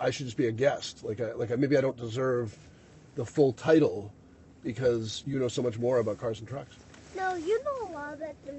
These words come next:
Speaker 2: too.
Speaker 1: Yeah. Okay. Um, let's ask. Let's start a new feature on the show. Okay.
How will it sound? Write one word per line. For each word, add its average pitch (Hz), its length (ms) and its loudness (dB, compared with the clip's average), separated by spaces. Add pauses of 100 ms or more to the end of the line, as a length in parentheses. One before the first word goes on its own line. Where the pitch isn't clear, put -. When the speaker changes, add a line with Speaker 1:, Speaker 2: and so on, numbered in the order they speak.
Speaker 2:
too. 247 380 -14 (260)
Speaker 1:
Yeah. - 800 -6
Okay. 220 300 4 (880)
Um, 135 460 12 (600)
let's 165 220 12
ask. 175 280 10
Let's 165 500 6
start 165 180 10
a 156 40 8
new 151 160 10
feature 139 360 4
on 113 80 2
the 110 60 -2
show. 107 200 0
Okay. 117 340 -2